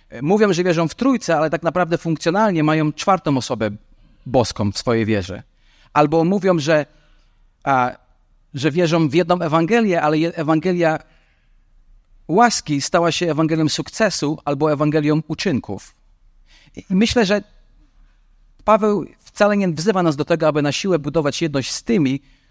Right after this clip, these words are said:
którzy nie mają tego samego credo, tego samego fundamentu wiary, którzy wierzą, że Bóg jest jeden w trzech osobach, że jest jedna Ewangelia, że zbawienie jest z łaski. Ale z drugiej strony, i myślę, że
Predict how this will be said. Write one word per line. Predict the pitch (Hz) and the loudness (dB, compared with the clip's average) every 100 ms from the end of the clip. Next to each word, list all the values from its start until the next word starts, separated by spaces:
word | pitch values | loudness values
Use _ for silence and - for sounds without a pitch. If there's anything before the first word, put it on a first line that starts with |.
| _ | _
którzy | 160 151 | -4 0
nie | 160 | 2
mają | 165 165 160 | 2 0 0
tego | 160 147 | -2 -4
samego | 160 160 147 143 | 0 0 0 -2
credo, | - - 196 139 113 107 - _ _ _ | -6 -4 -2 0 -2 -4 -12 _ _ _
tego | - 139 | -8 -4
samego | 139 156 156 | -2 0 0
fundamentu | 143 160 143 147 160 151 | -2 0 2 2 0 -2
wiary, | 139 160 135 113 | -2 0 0 -4
którzy | - 120 | -6 -6
wierzą, | 135 139 135 | -2 -2 -2
że | 113 | -2
Bóg | 120 151 | -6 -6
jest | 156 | -4
jeden | 147 127 123 | -4 -4 -4
w | |
trzech | - 120 | -6 -6
osobach, | 123 - 110 110 - - - - | -4 -4 -2 -2 -6 -20 -20 -8
że | 123 | -4
jest | 110 | -2
jedna | 143 165 | 0 2
Ewangelia, | 151 135 117 117 | 2 2 2 0
że | 110 | 0
zbawienie | 110 110 110 | 0 0 0
jest | 104 | 0
z | |
łaski. | 101 92 - - 107 - _ _ _ _ _ - - - - _ | -2 -4 -8 -12 -14 -18 _ _ _ _ _ -20 -20 -20 -20 _
Ale | 151 170 175 | 2 4 2
z | 151 | 0
drugiej | 208 285 196 | 0 2 2
strony, | - 127 107 107 120 | 0 -2 -2 -2 -4
i | 143 | -2
myślę, | 151 165 | -2 -2
że | 131 135 | -2 -2